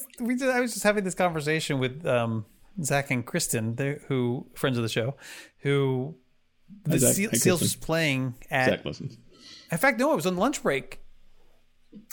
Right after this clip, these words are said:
Speaker 1: was on lunch break, and, and Seal was playing at the Contemporary Resort
Speaker 2: Mm,
Speaker 1: grounds,
Speaker 2: mm-hmm.
Speaker 1: and it's that song.
Speaker 2: Yeah.
Speaker 1: It's always that song, and it seems like it's on all the time there. And
Speaker 2: Right.
Speaker 1: it's,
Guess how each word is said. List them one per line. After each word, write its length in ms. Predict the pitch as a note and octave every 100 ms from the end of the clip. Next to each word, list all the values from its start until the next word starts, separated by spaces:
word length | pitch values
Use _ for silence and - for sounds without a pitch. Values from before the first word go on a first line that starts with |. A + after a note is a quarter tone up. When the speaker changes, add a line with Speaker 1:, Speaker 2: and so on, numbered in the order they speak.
| -
Speaker 1:
was 120 | D3
on 100 | D#3
lunch 220 | D3+ G#3
break, 160 | D3+ C#3+
and, 240 | C#3 C3+ -
and 220 | C3 B2+
Seal 320 | - F3+ F3+
was 140 | D#3+ C3+
playing 380 | - B2 A#2+ B2
at 160 | A#2+
the 60 | -
Contemporary 460 | - F3+ - A#2+
Resort 340 | A2 A2+ A2+ B2+
Speaker 2:
Mm, 80 | D#3+
Speaker 1:
grounds, 340 | G#2 A#2+ C3
Speaker 2:
mm-hmm. 380 | A2+ A#2 B2 C3 - - -
Speaker 1:
and 160 | D3 E3
it's 120 | C#3+
that 220 | F3 E3+
song. 440 | G3 A3 A2 - - _ _ _ _ _
Speaker 2:
Yeah. 260 | E3 C4 C3
Speaker 1:
It's 120 | C#3+
always 220 | F#3 A3+
that 180 | F#3 F3+
song, 100 | F#3 - -
and 140 | F3
it 60 | F3+
seems 200 | A3 A3+
like 120 | F#3+
it's 80 | D#3
on 140 | D#3+
all 100 | D3+
the 80 | C#3
time 400 | B2 D#3+ E3 A2+
there. 340 | G#2 G#2 D#3 - - _ _ - - -
And 440 | C#3+ C#3+ G2 F#2
Speaker 2:
Right. 80 | D3 - - _ _ _ _ _ _ -
Speaker 1:
it's, 380 | D#3+ C#3 -